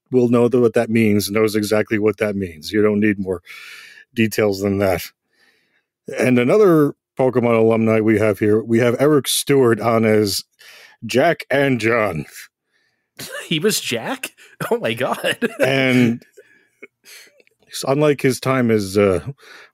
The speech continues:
Speaker 1: Brock on Pokemon, I feel like he was a bit more confused by the assignments here, and I feel like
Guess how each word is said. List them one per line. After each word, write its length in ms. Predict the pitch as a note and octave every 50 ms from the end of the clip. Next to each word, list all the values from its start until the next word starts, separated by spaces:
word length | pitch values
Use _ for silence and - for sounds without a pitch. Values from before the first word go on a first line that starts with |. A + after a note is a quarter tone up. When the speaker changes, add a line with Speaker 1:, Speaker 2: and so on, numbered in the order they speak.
| _
Speaker 1:
Brock 240 | - B2 B2+ B2 -
on 120 | A#2+ A2 G2+
Pokemon, 440 | A#2+ A#2+ A#2+ G2+ G#2+ A2 G#2+ A2
I 100 | - A2
feel 200 | G#2+ - D3+ E3
like 120 | F3+ D#3+ C3+
he 80 | D3+
was 140 | C3+ B2 G#2+
a 40 | G#2+
bit 220 | G2+ G2+ C#3 -
more 160 | D3+ C3+ C3+ C3
confused 460 | - - A#2 - - B2+ C3 C3 A2+
by 160 | B2 A#2 A2+
the 120 | G#2+ G#2+
assignments 580 | G#2 G2 - - A#2 A2 A#2+ B2+ C3+ C#3+ C#3 -
here, 300 | - D3 D#3 D#3 E3 D#3 -
and 100 | A2+ G#2+
I 120 | A#2 B2
feel 240 | B2 - - F#3 F#3+
like 420 | F#3 F#3+ F#3 E3+ E3 - - -